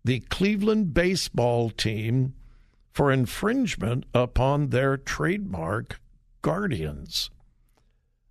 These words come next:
I don't know about you, but I think that's hysterical. And I hope they win. The roller derby team. "We were the Guardians before you were, and there can only be one Guardian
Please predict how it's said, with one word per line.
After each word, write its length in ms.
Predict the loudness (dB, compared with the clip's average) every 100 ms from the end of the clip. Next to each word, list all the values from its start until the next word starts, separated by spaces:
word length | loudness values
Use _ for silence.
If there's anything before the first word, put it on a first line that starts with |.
| _ -4
I 80 |
don't 120 | -2 0
know 120 | -2
about 320 | -2 -2 -2
you, 140 | -4
but 160 | -2 -4
I 100 | -4
think 240 | -4 -6 -4
that's 240 | -6 -4
hysterical. 1000 | -4 -2 -2 -2 -4 -4 -6 -4 -6 -6 -14 -20 _ _ _ _ _ _ _ _
And 120 | 2 4
I 100 | 6
hope 200 | 4 4
they 140 | 2
win. 340 | 2 -2 -4 -12 -20 -20 _ _ _ _ _ _ -2
The 160 | 0
roller 800 | 0 -2 2 6 6 6 4 2
derby 680 | 4 4 4 2 0 -2 -6 -12 -2
team. 520 | 0 0 -2 -4 -8 -12 -20 -20 -20 _ _ _ _ -10
"We 140 | -2 2
were 100 | 4
the 100 | 4
Guardians 500 | 4 4 4 2 2
before 340 | 2 2 2
you 220 | 4 4
were, 320 | 4 4 4
and 120 | 2 0
there 160 | -2
can 200 | 0 0
only 220 | 2 2
be 140 | 2 0
one 360 | 2 0 0
Guardian 720 | 0 -2 0 0 0 0 0